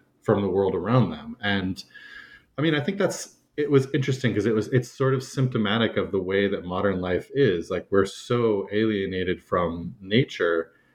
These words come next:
but this was, like, just very in your face. It was like, wow, they live on a place that is,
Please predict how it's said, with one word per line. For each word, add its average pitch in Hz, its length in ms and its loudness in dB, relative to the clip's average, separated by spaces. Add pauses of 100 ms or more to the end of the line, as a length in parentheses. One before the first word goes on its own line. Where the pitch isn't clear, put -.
(140)
but 117 100 -2
this 131 180 0
was, 110 220 0
like, 101 180 -2 (720)
just 104 240 -4
very 123 280 0
in 107 60 -4
your 95 120 -6
face. 98 340 2
It 95 40 -6
was 90 100 -2
like, 101 120 2
wow, 98 260 0
they 101 140 -2
live 113 200 2
on 110 100 0
a 98 100 -4
place 101 320 -2
that - 200 0
is, 90 480 -2